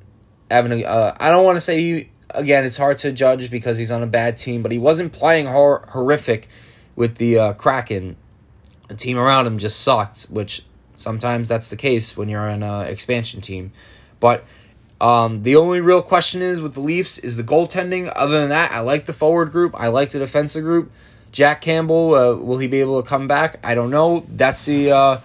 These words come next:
wait and see progress with the, uh, Toronto Maple Leafs, and, well, that'll only tell when it comes to, uh, when we come to playoff time. So, there's another trade in the books.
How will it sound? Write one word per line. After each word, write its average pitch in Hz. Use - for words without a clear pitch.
wait 147
and 156
see 160
progress 127
with 123
the, 127
uh, 120
Toronto 123
Maple 135
Leafs, 147
and, 113
well, 113
that'll 120
only 123
tell 123
when 120
it 117
comes 117
to, 120
uh, 113
when 120
we 123
come 123
to 120
playoff 117
time. 95
So, 170
there's 143
another 156
trade 143
in 139
the 131
books. 135